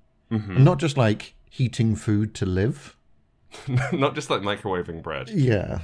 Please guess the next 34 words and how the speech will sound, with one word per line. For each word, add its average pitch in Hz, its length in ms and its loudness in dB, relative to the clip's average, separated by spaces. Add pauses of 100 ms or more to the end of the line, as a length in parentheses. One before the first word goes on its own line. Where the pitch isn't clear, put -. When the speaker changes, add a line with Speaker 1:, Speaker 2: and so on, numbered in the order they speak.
Speaker 2:
and 98 120 -4
dipping 104 240 2
it 98 100 4
in 98 160 2
anything 107 420 2
runnier 98 280 4
than 87 180 0
bread. 80 380 0 (440)
Speaker 1:
Mm-hmm. 98 400 -4
Speaker 2:
I've 123 200 2
been, 143 240 4
I've 139 100 2
been, 147 140 0
like, 139 160 2 (760)
cooking, 113 520 0
cooking. - 580 -6 (260)
Like, 120 260 2 (340)
I've 196 140 4
got, 494 200 -8
Speaker 1:
Ah. - 60 -10 (220)
Speaker 2:
I've 214 160 0
got 220 160 0
my 135 260 6
eye 123 160 4
on 107 160 2
a 92 100 0
roast. 98 720 -2 (600)
Speaker 1:
Whoa. 98 560 -4 (580)
Speaker 2:
I 127 60 2
have 131 180 2
a 139 60 2
piece 156 320 0
of 143 120 2
meat 143 440 2